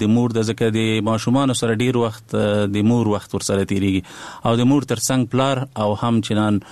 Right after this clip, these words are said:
مشران، رونه او خویندې هم خپل مسؤلیت لري. مور باید دې شیانو ته ډیر متوجه وي. کله چې د مور کار ته وځي یا پخلنځي ته وځي، نو باید هغه ټول شیان چې د ده د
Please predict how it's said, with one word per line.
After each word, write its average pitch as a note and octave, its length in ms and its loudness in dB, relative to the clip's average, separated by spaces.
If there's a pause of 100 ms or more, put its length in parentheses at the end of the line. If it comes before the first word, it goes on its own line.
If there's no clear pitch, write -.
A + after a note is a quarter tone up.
(320)
مشران، A#2 400 0
رونه A#2+ 300 2
او G2+ 80 -2
خویندې G#2 400 -2
هم G#2 60 -2
خپل G2+ 280 -4
مسؤلیت F#2+ 480 -4
لري. F#2 160 -2 (400)
مور C3+ 200 2
باید A2+ 200 -2
دې A#2 220 -2
شیانو A2+ 180 0
ته G#2+ 200 -2
ډیر A#2+ 180 0
متوجه G#2+ 500 0
وي. G#2 160 0 (380)
کله B2+ 140 2
چې A#2 140 -2 (120)
د A#2+ 340 2
مور A#2+ 260 2 (200)
کار C3+ 240 -2
ته A2+ 100 0
وځي A2 240 0
یا G#2+ 160 0
پخلنځي A2 440 0
ته C3 180 0
وځي، G#2+ 260 0 (420)
نو A2 200 0
باید B2 260 0
هغه A2+ 180 -2 (120)
ټول D3 180 0
شیان A#2+ 320 0
چې A2+ 280 0
د G#2+ 120 -2
ده A#2 120 0
د A2 220 0